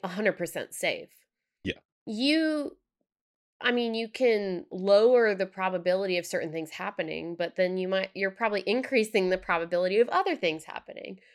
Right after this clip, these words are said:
Speaker 2: Right.
Speaker 1: So I don't, I never leave my house. Okay, well, the odds decrease, uh,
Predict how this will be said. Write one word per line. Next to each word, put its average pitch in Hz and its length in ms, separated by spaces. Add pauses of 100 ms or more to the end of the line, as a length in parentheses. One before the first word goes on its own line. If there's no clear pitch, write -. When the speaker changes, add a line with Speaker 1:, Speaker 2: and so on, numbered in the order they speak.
(120)
Speaker 2:
Right. - 140
Speaker 1:
So 202 260
I 220 80
don't, 277 240
I 220 80
never 269 240
leave 254 180
my 196 120
house. - 440
Okay, 220 280
well, 180 460 (420)
the 220 160
odds 233 560 (440)
decrease, 214 1040
uh, 190 40